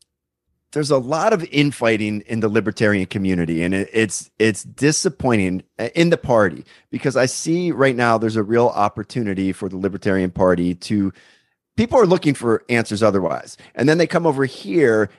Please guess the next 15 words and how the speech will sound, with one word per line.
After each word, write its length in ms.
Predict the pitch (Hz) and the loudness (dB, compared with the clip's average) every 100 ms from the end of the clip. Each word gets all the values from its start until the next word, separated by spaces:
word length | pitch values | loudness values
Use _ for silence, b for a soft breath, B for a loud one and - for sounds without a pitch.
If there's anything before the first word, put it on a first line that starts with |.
| _ | _
and 120 | 113 | -2
they 120 | 120 | -2
see 720 | 120 - - 131 131 127 123 - _ - | -2 -8 -4 0 2 2 0 -4 _ -2
all 120 | 127 | 0
the 160 | 131 | 2
infighting 400 | 165 151 120 117 | 0 2 2 2
and 80 | 113 | 0
they're 120 | 117 | -2
like, 320 | 113 113 113 _ _ _ - | -2 -4 -6 _ _ _ -6
"Oh, 200 | 120 107 | -6 -4
they're 160 | 117 | -6
just 220 | 117 156 131 | -6 -4 -4
like 180 | 127 | -2
everybody 500 | 107 98 95 90 80 | -2 -2 -2 -2 -2
else." 340 | 62 - - | -6 -10 -16